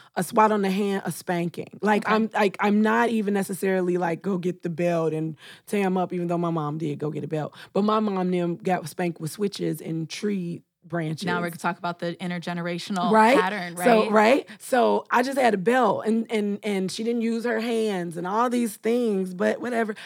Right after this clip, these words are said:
Speaker 1: And I was that kid that laughed at, after whoopings. They didn't hurt, and she used the belt.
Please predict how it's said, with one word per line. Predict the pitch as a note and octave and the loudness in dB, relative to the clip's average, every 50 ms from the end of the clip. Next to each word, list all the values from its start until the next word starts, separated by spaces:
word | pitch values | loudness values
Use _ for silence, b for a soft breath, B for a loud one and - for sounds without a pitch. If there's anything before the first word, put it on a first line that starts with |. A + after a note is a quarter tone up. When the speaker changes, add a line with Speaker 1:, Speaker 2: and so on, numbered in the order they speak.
| B B | B B
Speaker 1:
And | - G#3 F#3 D#3 | -2 0 0 0
I | D3+ | -2
was | D3+ D#3 D3+ | -4 -6 -6
that | - C#3+ C#3+ - | -6 -6 -6 -6
kid | - - D3 C#3 - | -4 -4 -4 -2 -2
that | - E3+ D3 | -4 -4 -4
laughed | C#3+ C#3+ C#3 C3+ C3+ C3 C#3 C#3+ - - - - | -4 -4 -4 -2 -2 -2 -4 -4 -6 -10 -12 -8
at, | - D#3 E3 _ - | -8 -8 -8 _ -6
after | F3 D3+ D3+ - - E3+ | -6 -6 -6 -6 -8 -6
whoopings. | D3+ - C#3+ - - C#3+ C#3 | -4 -4 -4 -4 -4 -4 -2
They | C#3 D#3 D#3 | -2 0 0
didn't | D3 D3 D3 C#3+ C#3+ | 0 0 0 0 0
hurt, | D3 D#3 C#3 - - | 0 -2 -2 -4 -4
and | D3+ D3 | -4 -4
she | - D3+ | -2 -2
used | D3+ D#3 - - - | -2 -2 -2 -4 -4
the | - | -8
belt. | - A#2+ A2+ - | -10 -10 -10 -12